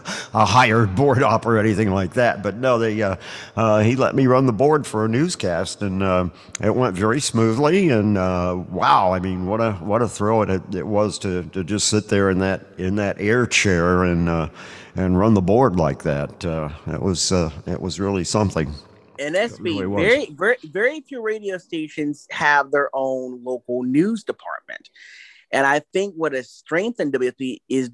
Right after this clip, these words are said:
Speaker 2: obviously it's owned by the same company that owns the A B C affiliate Channel Two, W S B T V.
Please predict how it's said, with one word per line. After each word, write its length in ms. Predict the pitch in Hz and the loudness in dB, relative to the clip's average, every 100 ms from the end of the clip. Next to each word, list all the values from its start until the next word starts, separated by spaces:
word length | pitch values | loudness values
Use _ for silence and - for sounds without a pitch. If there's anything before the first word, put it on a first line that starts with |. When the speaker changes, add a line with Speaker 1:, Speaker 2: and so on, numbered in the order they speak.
| - | 0
Speaker 2:
obviously 460 | 160 202 - 143 | 2 2 0 0
it's 120 | 139 143 | 0 2
owned 260 | 147 170 | 0 2
by 100 | 156 | 0
the 100 | 147 | -2
same 140 | 151 151 | -6 -8
company 200 | 147 139 | -6 -4
that 120 | 127 | -4
owns 160 | 131 | -6
the 120 | 127 120 | -6 -6
A 40 | |
B 60 | 127 | -6
C 120 | 131 | -6
affiliate 320 | 123 123 113 | -2 -2 -2
Channel 300 | - 110 127 | -4 -6 -6
Two, 340 | - 107 120 151 | -4 -4 -4 -8
W 160 | 110 127 | -4 -4
S 120 | - | -4
B 180 | 107 110 | -8 -8
T 240 | 123 120 | -6 -4
V. 280 | 104 113 | -4 -6